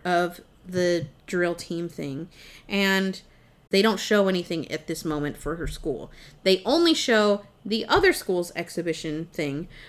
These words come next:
which is two girls doing essentially a step routine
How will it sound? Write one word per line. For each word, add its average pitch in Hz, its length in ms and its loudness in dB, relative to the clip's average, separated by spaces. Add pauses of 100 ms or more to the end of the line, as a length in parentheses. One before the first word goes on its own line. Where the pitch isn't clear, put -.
(120)
which 190 120 -2
is 190 140 -4
two 359 340 8
girls 226 560 4
doing 220 460 4
essentially 247 640 2
a - 120 -4
step 330 460 0
routine 165 680 -2